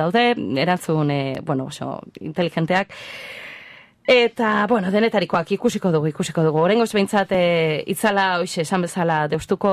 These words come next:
Unibertsitateari egiten dio, eta, eta, bueno, ba, ikusi beharko dugu udan, ez? Meguzkiak, eh, ez du itzala beti berdin egiten, eh, udan zein neguan, eta probatuko dugu. Behin etxeak, eh, goia jota, dorreak goia jota,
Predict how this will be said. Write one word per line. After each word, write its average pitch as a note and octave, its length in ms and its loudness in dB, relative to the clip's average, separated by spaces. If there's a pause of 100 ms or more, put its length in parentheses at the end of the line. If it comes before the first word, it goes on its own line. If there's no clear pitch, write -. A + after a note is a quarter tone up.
Unibertsitateari F3+ 800 0
egiten E3+ 240 0
dio, A3 160 2 (420)
eta, D3+ 880 -6
eta, D3 240 -12
bueno, D#3 240 0
ba, C#3+ 120 -6 (140)
ikusi - 300 -4
beharko F#3 240 -2
dugu A3 220 4
udan, F#3+ 260 0
ez? A3+ 180 -6
Meguzkiak, E3+ 640 -4
eh, E3 140 -2
ez E3+ 140 -8
du D#3+ 100 -4
itzala E3 340 -2
beti E3 440 -2 (360)
berdin F3+ 360 2
egiten, E3+ 400 0
eh, D#3+ 260 -2
udan E3+ 320 0
zein E3+ 320 -2
neguan, G#3 380 2
eta F3+ 200 -6
probatuko E3 460 -4
dugu. C#3+ 220 -4 (420)
Behin F3 240 0
etxeak, E3 640 -2
eh, D#3+ 400 -6
goia F3 280 2
jota, G#3 440 -2
dorreak D#3 440 -4
goia E3+ 220 0
jota, G#3 360 -4